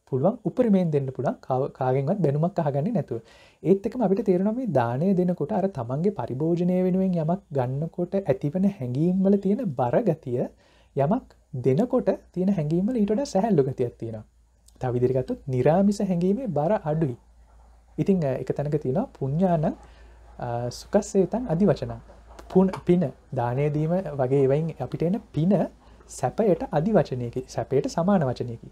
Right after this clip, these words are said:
සිනොනිම් එකක්. ඉතින් ඔන්න ඒ අර්ථයෙන්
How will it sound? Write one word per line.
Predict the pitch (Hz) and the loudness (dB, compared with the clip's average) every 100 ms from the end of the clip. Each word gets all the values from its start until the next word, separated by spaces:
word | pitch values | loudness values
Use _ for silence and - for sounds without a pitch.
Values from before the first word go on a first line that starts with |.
| - | -16
සිනොනිම් | - 160 175 127 117 | -4 0 2 0 -4
එකක්. | - - - - - - - - - - - | -10 -14 -20 -20 -20 -20 -20 -20 -20 -20 -8
ඉතින් | - 175 185 | 0 2 4
ඔන්න | 190 | 4
ඒ | 180 180 | 4 2
අර්ථයෙන් | 196 196 | 0 0